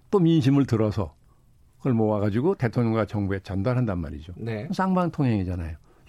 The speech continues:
Speaker 1: 이게 소통 아닙니까? 소통 일방통행이 아니잖아요.
Speaker 2: 네.
Speaker 1: 쌍방통행이 소통인 거지. 그러면 집권당이 이렇게 그렇게 활-, 활성화시켜지면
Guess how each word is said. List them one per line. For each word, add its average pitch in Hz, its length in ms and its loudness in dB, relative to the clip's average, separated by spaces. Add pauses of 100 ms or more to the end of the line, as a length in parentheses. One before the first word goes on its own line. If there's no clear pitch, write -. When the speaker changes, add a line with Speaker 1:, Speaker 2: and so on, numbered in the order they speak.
Speaker 1:
이게 339 180 4
소통 196 340 0
아닙니까? 139 400 2
소통 185 340 -2
일방통행이 143 560 2
아니잖아요. 85 420 -6
Speaker 2:
네. 101 340 -8
Speaker 1:
쌍방통행이 135 600 0
소통인 110 360 -2
거지. 90 260 -6 (520)
그러면 175 580 2
집권당이 180 460 0
이렇게 175 260 -2
그렇게 165 320 -6
활-, - 220 -8
활성화시켜지면 156 920 -2